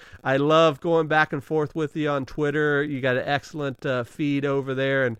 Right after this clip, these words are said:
I think I'm, I probably comment every day on something or another, and, and you and I usually go back and forth a little bit. So yeah, you, the place to see you for your, your listeners is definitely follow this dude on Twitter. It's, it's good stuff, and I think, uh,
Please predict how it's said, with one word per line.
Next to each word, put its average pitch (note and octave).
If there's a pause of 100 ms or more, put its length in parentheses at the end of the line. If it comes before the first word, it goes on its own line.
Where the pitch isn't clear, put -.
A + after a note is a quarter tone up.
(320)
I A#2
think -
I'm, F3
I D3
probably G#3
comment D3+
every C#3
day C#3
on B2
something C#3+
or C3
another, B2+
and, A#2 (320)
and C3
you D3
and C#3+
I C#3+
usually C#3
go B2+
back C3
and A#2+
forth C3
a C3+
little A#2
bit. A2+
So B2+
yeah, C#3
you, B2+
the B2+
place G#3+
to A3
see G#3+
you G3
for D#3+
your, E3+
your D#3+
listeners C3+ (240)
is C3
definitely D#3+
follow D#3
this C#3+
dude D3
on C3
Twitter. C3+
It's, B2
it's C3+
good C#3+
stuff, C3+
and B2
I B2
think, B2+
uh, A#2+